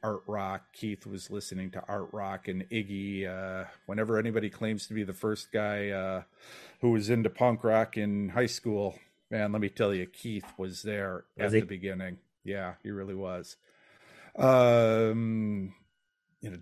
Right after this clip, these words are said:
Speaker 1: Dan and Brian were into all sorts of different things. Sparks was a real, uh, meeting point for, for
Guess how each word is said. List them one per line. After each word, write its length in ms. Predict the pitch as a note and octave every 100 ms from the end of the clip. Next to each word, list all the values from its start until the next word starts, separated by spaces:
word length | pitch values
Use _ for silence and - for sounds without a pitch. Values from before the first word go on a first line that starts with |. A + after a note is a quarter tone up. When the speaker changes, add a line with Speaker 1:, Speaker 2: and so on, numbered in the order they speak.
| -
Speaker 1:
Dan 260 | G2+ G#2+ G#2+
and 160 | G2
Brian 460 | G2+ G2+ G#2+ A2 A2
were 160 | G#2
into 180 | G#2 G2+
all 140 | G2+ G#2
sorts 320 | A2+ G#2+ B2
of 60 |
different 320 | A2 G2+ G2+ -
things. 260 | A2 G#2+
Sparks 800 | - - A2 A2 A2+ - - -
was 240 | G#2+ A2+ A2+
a 60 |
real, 520 | A2 A2+ A2+ A2+ G#2+
uh, 440 | A2 G#2+ G#2+ G#2+ G#2+
meeting 400 | G#2+ A2 A#2 G#2+
point 380 | - G2+ G#2 G#2
for, 400 | - G#2+ G#2 G2+
for 400 | - G2+ F#2+